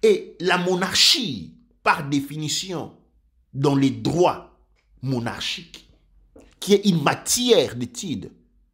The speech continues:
qui dans le monde des couches Kamit Congo a été complètement effacée. Il n'y a pas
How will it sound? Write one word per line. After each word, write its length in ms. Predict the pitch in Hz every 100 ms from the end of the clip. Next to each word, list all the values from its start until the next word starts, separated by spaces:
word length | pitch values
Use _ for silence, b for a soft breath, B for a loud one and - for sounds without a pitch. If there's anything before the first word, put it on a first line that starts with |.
| _ _ _ _ _ _ _ _ _ _ _ _ _ -
qui 240 | 160 156
dans 280 | 151 143 147
le 140 | 143
monde 400 | 143 208 202 127
des 120 | 120
couches 300 | - 214 -
Kamit 240 | 147 156 170
Congo 340 | - 139 156
a 120 | - 143
été 320 | 139 165 - -
complètement 760 | 196 170 233 - 139 151 143
effacée. 680 | 135 - 110 - 202 - - _ _ _ _ _ _ _ _ _ _ _ _ _ 202
Il 100 | 185
n'y 80 |
a 60 | 208
pas 680 | 208 - 302 294 - -